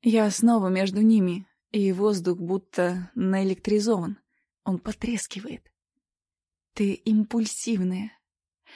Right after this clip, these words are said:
«Так вот, моя идея», — говорю я.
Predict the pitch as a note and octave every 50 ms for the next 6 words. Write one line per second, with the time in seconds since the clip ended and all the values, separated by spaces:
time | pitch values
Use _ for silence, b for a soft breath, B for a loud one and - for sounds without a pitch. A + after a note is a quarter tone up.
0 | b b b b b b b b _ _ _ _ _ - D4+ - - A#3+ A#3+ G#3
1 | - - - - _ _ _ _ _ - - G#3+ G#3+ G#3+ A3 B3 C#4 C#4 - -
2 | C#4+ A#3+ B3 D4 C#4+ A3 F3 E3+ G3 G#3 A3 - _ _ _ _ _ _ _ -
3 | G#3+ G3+ F#3 F#3 F3+ F3+ F#3 F#3+ F#3+ - G#3 A#3